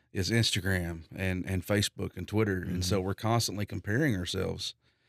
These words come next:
Speaker 1: And then when it comes to the church, like, just exactly like you said, we, we wanna be the one that's seen. We wanna be the one that's put in the light so that
Speaker 2: Mm-hmm.
Speaker 1: they're seen a certain way. But if you were to ask me, if you walked into the church that I belong to,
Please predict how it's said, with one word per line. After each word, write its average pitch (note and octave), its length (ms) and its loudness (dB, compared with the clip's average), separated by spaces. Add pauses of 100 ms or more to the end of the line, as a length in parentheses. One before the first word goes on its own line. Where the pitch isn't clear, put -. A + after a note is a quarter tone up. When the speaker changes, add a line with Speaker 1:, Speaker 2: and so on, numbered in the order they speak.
(220)
Speaker 1:
And A2 140 4
then A#2 80 6
when A#2 100 6
it G#2+ 60 4
comes B2 240 4
to G2 60 0
the G#2 80 0
church, C#3 460 2
like, A2 200 2
just A2+ 320 2
exactly A#2 400 2
like G#2 200 4
you F#2+ 100 -4
said, A2+ 440 2 (420)
we, A#2 320 6
we B2 160 6
wanna B2+ 320 6
be A2 200 6
the G2+ 100 4
one G#2+ 240 6
that's F#2+ 160 -2
seen. - 460 0 (180)
We G#2 140 0
wanna G#2 240 4
be G2 160 2
the F#2 100 2
one G2 240 2
that's F#2 140 -4
put - 200 -6
in F#2+ 120 -4
the F#2 80 -2
light G2 400 2 (340)
so G2 180 4
that G2+ 100 4
Speaker 2:
Mm-hmm. E2+ 80 0
Speaker 1:
they're G#2 240 4
seen G#2+ 340 4
a F#2+ 40 2
certain F#2+ 400 2
way. F#2 420 2 (540)
But G#2+ 380 4 (300)
if A2 180 0
you B2+ 140 6
were A2+ 80 4
to F#2+ 60 2
ask G#2+ 280 4
me, A2+ 480 4 (220)
if G2+ 160 -4
you B2 80 6
walked A#2 320 4
into G2+ 680 2
the G2 120 -4
church G#2+ 340 2
that G2 100 2
I A2 120 6
belong G#2+ 380 4
to, F#2+ 360 0